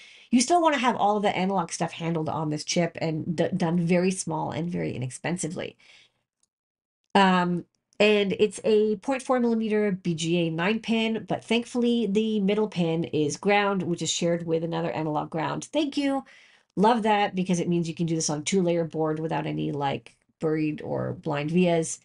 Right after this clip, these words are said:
Um, even though it's point four millimeter pitch, you know, that, that is not the issue. It's usually, um,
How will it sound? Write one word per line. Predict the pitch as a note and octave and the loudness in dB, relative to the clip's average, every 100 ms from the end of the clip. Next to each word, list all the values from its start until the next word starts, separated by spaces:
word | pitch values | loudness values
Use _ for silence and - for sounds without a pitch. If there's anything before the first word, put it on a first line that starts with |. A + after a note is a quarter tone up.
| _ _ _ - | _ _ _ -6
Um, | E3 D#3+ - | -2 0 2
even | F3+ F3 | 2 2
though | |
it's | D#3+ | 0
point | - E3+ | -4 -6
four | - D#3 | -4 -2
millimeter | D#3 D3+ B2 | -2 -2 -4
pitch, | B2+ D3 B2 - - _ | -4 -4 -4 -8 -10 _
you | F3+ | -10
know, | D3+ B2 A#2+ - - | -8 -6 -8 -12 -8
that, | F3 D3 - | -2 0 0
that | G3+ G3+ - | 0 0 0
is | F3+ - - | -4 -4 -4
not | E3 D3 | -4 -2
the | A#2+ | -2
issue. | D#3+ D3+ B2+ | -2 -2 -2
It's | B2 C#3+ | -4 -6
usually, | C3 C3+ A#2 | -6 -4 -4
um, | A#2 A2 | -4 -8